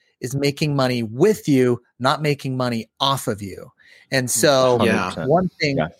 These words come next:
Speaker 1: one thing I tell clients to look for is when they're making money, you're making money. And
Speaker 3: Yeah, there's an
Speaker 1: if
Speaker 3: equation.
Speaker 1: Yeah. And so obviously if they have skin in the game, that's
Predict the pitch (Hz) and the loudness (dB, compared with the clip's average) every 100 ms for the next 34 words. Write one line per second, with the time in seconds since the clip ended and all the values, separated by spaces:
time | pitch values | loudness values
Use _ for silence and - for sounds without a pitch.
0 | _ - 156 180 160 147 165 185 175 151 | _ -2 0 0 0 2 2 2 0 0
1 | - 143 131 127 - 131 127 - - 135 | -2 -2 -2 -4 -8 -6 -6 -6 -2 2
2 | 123 120 123 131 117 - _ _ _ _ | 4 2 2 0 0 -2 _ _ _ _
3 | 135 139 139 135 254 285 196 - 175 165 | 0 2 2 4 4 4 2 2 2 4
4 | 165 156 - - 135 120 104 104 95 - | 2 -2 -8 -4 -2 -2 -6 -10 -12 -18
5 | _ _ _ _ _ - 147 139 135 135 | _ _ _ _ _ 0 2 4 4 4
6 | 135 90 110 135 131 92 - 123 104 82 | 2 0 -2 0 0 0 0 0 0 -6
7 | - 92 - - - - - - 160 147 | -10 -16 -14 -16 -16 -18 -14 -6 -2 0
8 | 117 107 - - 147 135 160 147 143 147 | 0 -4 -10 -8 -8 0 2 2 2 0
9 | 165 175 - 170 175 - - - 147 139 | 0 0 -2 0 -2 -2 -6 -4 -2 -2
10 | 139 139 135 135 120 - | -2 -2 -2 -2 -4 -4